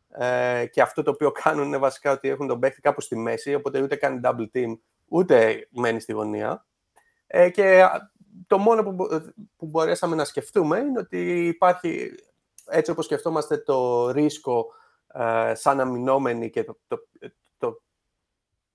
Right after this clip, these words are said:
πού έχουμε επιρροή, είναι ότι άμα είμαστε στη γωνία, θεωρούμε ότι έχουμε πάρα πολύ μικρή επιρροή, γιατί είναι ένας παίκτης στη γωνία, ε, όλο το άλλο γήπεδο δεν έχουμε καμία επιρροή.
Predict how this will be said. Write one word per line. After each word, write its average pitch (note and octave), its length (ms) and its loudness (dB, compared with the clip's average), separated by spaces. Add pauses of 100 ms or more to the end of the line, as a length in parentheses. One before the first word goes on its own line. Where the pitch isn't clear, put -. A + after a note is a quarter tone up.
πού F#3 320 0
έχουμε D#3+ 300 2
επιρροή, B2 540 -2 (220)
είναι G3 120 -4
ότι F3+ 140 2
άμα A3+ 180 4
είμαστε A3 300 -2
στη - 0 -
γωνία, D#3+ 500 2
θεωρούμε G#3 360 -2
ότι G3 120 -4
έχουμε G3+ 160 -4
πάρα G3+ 380 4
πολύ C3 240 0
μικρή B2 300 -6
επιρροή, A2+ 480 -4
γιατί D3+ 280 -6
είναι C#3 120 -4
ένας C3 200 -4
παίκτης - 180 -6
στη A#2 100 -8
γωνία, A#3+ 480 0 (360)
ε, E3 280 2 (1200)
όλο E3+ 240 8
το D#3+ 100 8
άλλο D#3+ 160 8
γήπεδο D3 500 2
δεν C#3 280 2
έχουμε C3+ 260 0
καμία B2+ 260 0
επιρροή. A#2 540 -2